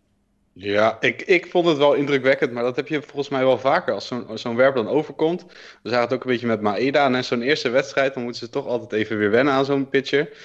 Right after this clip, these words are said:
Ze hebben hem natuurlijk ook nog nooit echt live kunnen zien. En hij zag eruit alsof hij, ja, het wat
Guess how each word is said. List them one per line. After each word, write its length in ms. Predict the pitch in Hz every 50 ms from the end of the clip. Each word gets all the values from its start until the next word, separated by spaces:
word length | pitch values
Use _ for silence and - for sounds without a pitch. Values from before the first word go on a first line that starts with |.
| - - -
Ze 140 | - - -
hebben 180 | 147 147 143 135
hem 40 |
natuurlijk 260 | - - 139 123 - 123
ook 100 | 117 110
nog 120 | 113 104
nooit 240 | 104 110 110 107 107
echt 260 | 98 101 - - _ _
live 320 | - 95 101 104 110 107
kunnen 220 | - - 104 101 95
zien. 400 | - 113 127 165 185 - - _ _
En 300 | - 110 113 117 117 110
hij 180 | - 120 117
zag 200 | 110 - 135 -
eruit 300 | - 117 120 135 143 131
alsof 280 | 127 117 117 117 110 -
hij, 200 | 123 113 117 -
ja, 220 | - 120 117 101 -
het 160 | 95 - -
wat 120 | - 113